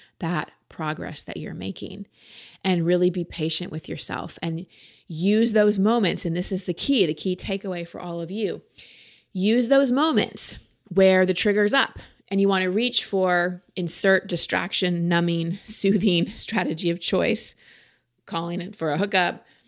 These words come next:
calling a friend, a substance, food, T V, whatever it is, and instead go, "No, I'm gonna go in.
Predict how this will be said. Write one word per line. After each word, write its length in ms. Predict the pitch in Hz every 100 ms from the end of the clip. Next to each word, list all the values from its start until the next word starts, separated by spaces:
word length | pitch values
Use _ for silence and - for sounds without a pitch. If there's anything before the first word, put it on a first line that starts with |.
| _ _
calling 360 | 208 165 156 151
a 40 |
friend, 540 | - 208 190 185 180 185 _ _ _ _
a 40 | 185
substance, 720 | - 196 190 190 180 180 -
food, 580 | - - 202 190 185 170
T 160 | 175
V, 260 | 165 180 180
whatever 380 | 156 160 196 226
it 80 |
is, 320 | 214 170 170 - - -
and 160 | 185 175
instead 460 | 160 - 196 185
go, 440 | 180 170 165 165 165 _ _ _ _ _ _ _ _ _ _ _ -
"No, 440 | 175 170 190 240 _ _ _ _ _ _ _
I'm 80 | 170
gonna 180 | 170 170
go 200 | 165 165
in. 340 | 151 - 190